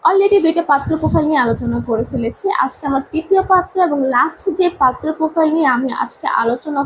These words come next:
করব, পাত্রের বর্তমান বয়স হচ্ছে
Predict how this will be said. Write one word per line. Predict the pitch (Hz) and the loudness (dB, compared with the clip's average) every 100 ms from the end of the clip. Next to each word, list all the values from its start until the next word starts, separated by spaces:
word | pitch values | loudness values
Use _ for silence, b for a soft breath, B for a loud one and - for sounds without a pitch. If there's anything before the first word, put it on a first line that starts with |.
| - | -2
করব, | 233 208 262 554 _ - - - - - - _ _ _ - - - - - _ _ B B B - | -2 -2 -2 -4 _ -4 -4 -6 -12 -8 -8 _ _ _ -8 -6 -6 -10 -20 _ _ B B B -2
পাত্রের | 277 269 302 294 | 0 0 0 0
বর্তমান | 254 247 - 320 370 381 | 2 -2 -2 0 4 4
বয়স | 349 349 359 - | 4 2 0 -4
হচ্ছে | 370 349 - | -4 -4 -2